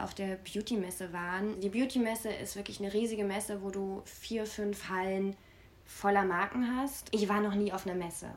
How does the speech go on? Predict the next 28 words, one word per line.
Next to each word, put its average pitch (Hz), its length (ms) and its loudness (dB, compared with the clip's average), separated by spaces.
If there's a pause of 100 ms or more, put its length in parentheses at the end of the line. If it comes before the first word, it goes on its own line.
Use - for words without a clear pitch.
und 180 140 0
wir 190 140 0
sollten 196 300 2
dann 196 180 0
aber 190 420 2
für 202 160 -2
die 185 80 0
Beauty-Messe 202 720 0
drei 190 320 -2
Tage 180 380 -4
lang 180 420 -2
Blogger-Aktivitäten 175 1080 -4
planen. - 540 -8
Ähm, 175 420 -4
wir 185 140 -2
hatten 190 160 -2
auch 190 100 -4
unseren 180 300 -6
Stand - 600 -2
nie 302 140 4
live 190 340 2
gesehen, 254 400 2
sondern 202 280 0
immer 202 180 2
nur 185 140 -2
auf - 100 -10
dem 180 140 -8
Papier. 214 600 -4